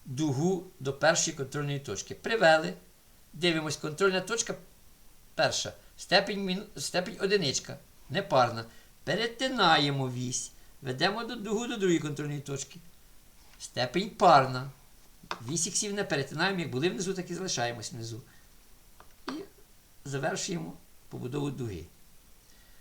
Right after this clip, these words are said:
Дивимось, нам треба знайти більше рівне нуля.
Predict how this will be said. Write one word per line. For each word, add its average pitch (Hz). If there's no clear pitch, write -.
Дивимось, 143
нам 196
треба 254
знайти 135
більше 180
рівне 214
нуля. 175